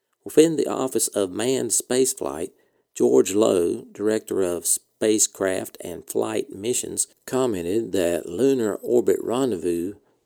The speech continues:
may be the best approach yet, and Hobart had finally struck a responsive chord when giving his sales talk to the Space Task Group in August.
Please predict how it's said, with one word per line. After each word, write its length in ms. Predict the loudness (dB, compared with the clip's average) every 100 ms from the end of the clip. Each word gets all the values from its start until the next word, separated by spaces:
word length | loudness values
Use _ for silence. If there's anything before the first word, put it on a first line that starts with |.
| -6
may 220 | 2 2
be 520 | 6 6 6 4 -4 -10
the 180 | -8 -8
best 440 | 0 2 2 0 -6
approach 640 | -10 -6 -4 -4 -6 -10 -10
yet, 460 | -6 -6 -8 -20 _ _ _ _ _ _ _ -10
and 300 | -6 -6 -2
Hobart 600 | 2 4 4 0 -2 -4
had 200 | -8 -6
finally 480 | -4 -2 -2 -2
struck 420 | -4 -4 -2 -4 -6 -6
a 200 | -4 -2
responsive 840 | -4 -10 -6 -4 -2 -2 -4 -6 -10
chord 400 | -2 2 2 0 -6 _ _ _ _ _
when 240 | -8 -6
giving 380 | 4 4 4 -2
his 280 | -4 -2 2
sales 360 | 2 2 0 -4
talk 420 | -4 -4 -6 -8
to 180 | -8 -6
the 140 | -6
Space 380 | -6 -2 -2 -2
Task 400 | -2 -4 -4 -6
Group 260 | -6 -6 -8
in 140 | -8
August. 480 | -4 -4 -4 -8